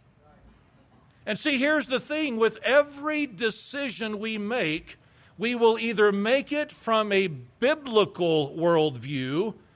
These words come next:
or we will make it from a secular worldview. To try to blend them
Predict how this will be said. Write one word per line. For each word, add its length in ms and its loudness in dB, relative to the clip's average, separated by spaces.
or 180 6
we 240 -2
will 240 2
make 460 0
it 200 0
from 340 -4
a 140 -2
secular 1000 -2
worldview. 720 -4
To 120 -2
try 400 4
to 120 8
blend 560 0
them 560 -4